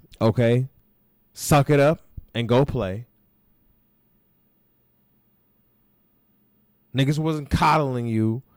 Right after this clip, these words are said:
You know what I'm saying? Niggas wasn't thinking about your emotions like they are now. Being more aware, being more patient. No, no, no, no, no, no, no. Niggas was really trying to just make this money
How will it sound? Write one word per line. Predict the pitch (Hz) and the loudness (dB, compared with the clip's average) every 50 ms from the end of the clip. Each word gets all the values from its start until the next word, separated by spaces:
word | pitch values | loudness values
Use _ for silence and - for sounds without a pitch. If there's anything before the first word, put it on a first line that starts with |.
| _ _ _ _ _ _ _ _ _ _ _ _ _ - - | _ _ _ _ _ _ _ _ _ _ _ _ _ -8 -2
You | 127 135 143 | 0 2 4
know | 143 139 | 4 4
what | 135 | 2
I'm | 131 | 2
saying? | 113 - 143 139 147 | 0 0 0 0 0
Niggas | 165 165 160 | 0 -2 -2
wasn't | 156 151 139 139 135 - | -4 -6 -8 -8 -8 -6
thinking | - 170 151 139 147 | -4 -4 -4 -4 -4
about | 147 135 143 139 135 - - | -6 -4 -4 -4 -6 -6 -10
your | 147 143 | -10 -8
emotions | 147 143 131 131 139 143 123 - - 120 113 113 117 113 - | -6 -4 -2 -2 -2 -2 -4 -6 -6 -6 -6 -6 -8 -8 -4
like | 117 120 113 - | -4 -4 -4 -4
they | 131 123 | -4 -4
are | 127 127 131 135 | -2 -2 -2 -2
now. | 131 123 120 110 104 98 101 104 120 _ _ _ _ _ _ _ _ _ _ _ _ _ _ _ _ _ _ _ _ _ _ _ _ 123 | -4 -6 -6 -8 -8 -8 -10 -10 -12 _ _ _ _ _ _ _ _ _ _ _ _ _ _ _ _ _ _ _ _ _ _ _ _ 0
Being | 131 156 160 147 143 | 2 2 2 2 0
more | 147 147 151 147 | 0 0 0 2
aware, | 143 131 113 123 151 143 127 120 123 | 0 2 2 4 4 4 4 2 2
being | 117 131 147 151 156 151 | 2 2 0 0 0 0
more | 156 151 143 | 0 0 0
patient. | 131 - - 160 143 127 - - 123 123 135 156 _ _ _ _ _ _ _ _ | 0 -2 -2 -2 -4 -4 -4 -6 -6 -6 -6 -8 _ _ _ _ _ _ _ _
No, | - 139 160 165 | 0 2 4 4
no, | 165 | 4
no, | 160 156 156 | 2 0 0
no, | 151 147 | 0 0
no, | 147 143 139 | 0 -2 -2
no, | 135 123 | -2 -2
no. | 117 104 95 80 - - _ _ _ _ _ _ _ _ - | -2 -4 -6 -8 -12 -16 _ _ _ _ _ _ _ _ -2
Niggas | 127 156 151 165 151 | 0 0 2 2 0
was | 139 127 | 0 0
really | 120 117 123 143 160 160 156 | 0 0 0 2 2 0 -2
trying | 139 - 156 151 147 143 | -2 -2 -2 0 0 0
to | 139 135 | -2 -2
just | 131 139 135 123 - - _ _ _ _ _ _ _ _ | 0 0 0 -2 -2 -8 _ _ _ _ _ _ _ _
make | - 104 113 113 110 - | -10 -6 -6 -6 -4 -4
this | 147 160 165 156 | -4 -4 -2 -2
money | 160 156 151 147 147 147 147 147 | 0 0 0 2 0 0 0 -2